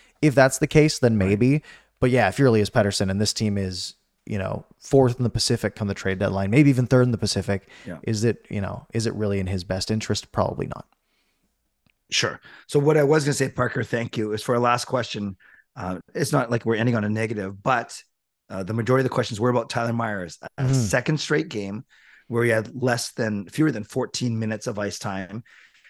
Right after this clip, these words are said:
Speaker 2: He got, his partner got switched. They, they switched him from, uh, from, was it from Soucy to Cole tonight? Yes. Or
Speaker 1: Right.
Speaker 2: Cole to Soucy. I can't remember which way, wherever they went. But you can see he's the, he was minus two with Soucy.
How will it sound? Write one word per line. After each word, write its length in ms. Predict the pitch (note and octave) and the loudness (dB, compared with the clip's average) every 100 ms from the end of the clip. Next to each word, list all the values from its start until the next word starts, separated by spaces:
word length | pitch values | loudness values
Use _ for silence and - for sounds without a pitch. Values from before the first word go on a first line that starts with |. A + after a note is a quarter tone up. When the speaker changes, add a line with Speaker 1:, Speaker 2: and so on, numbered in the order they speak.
| _ | _
Speaker 2:
He 180 | - C3 | -2 0
got, 220 | B2+ C#3 | 2 0
his 140 | B2+ A#2 | -2 -4
partner 320 | D#3+ F#3 E3+ | -4 -2 0
got 180 | C#3 A#2+ | 0 -2
switched. 440 | - C#3+ - - | -2 -4 -4 -6
They, 220 | B2 A#2 | -4 -6
they 160 | A2 A2+ | -6 -8
switched 400 | - C#3 C3+ - | -4 -2 -2 -2
him 240 | C3 B2 - - | -2 -4 -10 -16
from, 160 | - G#2+ B2+ | -8 -6 -2
uh, 340 | A#2+ F#2+ F#2 | 0 0 0
from, 360 | - A2+ G2 F#2+ _ _ _ _ - | -4 -6 -6 -10 _ _ _ _ -6
was 160 | B2 | -6
it 100 | A2 - _ _ | -6 -16 _ _
from 380 | - - A#2 G2+ | -12 -6 -6 -6
Soucy 420 | - - D3+ C3+ | -10 -6 -4 -2
to 80 | E3+ | -4
Cole 240 | - C#3 B2 | -2 -2 -2
tonight? 380 | C3 D3 - - | -2 -2 -4 -8
Yes. 320 | A2+ G2+ - _ _ _ _ - | -6 -6 -10 _ _ _ _ -8
Or 80 | C3 | -6
Speaker 1:
Right. 80 | - | 0
Speaker 2:
Cole 180 | C#3 C3 | 0 0
to 160 | - | -2
Soucy. 180 | B2 C#3+ | -2 0
I 60 | A2+ | 0
can't 200 | A#2+ A#2 | 0 -2
remember 160 | A2+ G2+ | -2 -2
which 180 | A2 A2 | -6 -2
way, 120 | G#2+ | -2
wherever 360 | A#2 B2 C3 B2+ | 0 2 2 2
they 100 | A#2+ | 0
went. 280 | A2+ A#2+ - - - _ - | 0 -2 -8 -20 -20 _ 0
But 220 | C#3+ C3 | 0 0
you 60 | C3+ | -6
can 80 | |
see 140 | A#2+ C#3 | 0 2
he's 220 | C3 A2+ | 2 2
the, 160 | B2+ B2 | 0 0
he 100 | B2 | 0
was 120 | A#2 | 0
minus 300 | C3 C#3 C#3+ | 0 -2 -4
two 200 | - C3+ | -4 -4
with 200 | B2 B2+ | -2 -4
Soucy. 600 | - F#3 E3 - C3 D3+ | -6 -8 -8 -6 -6 -8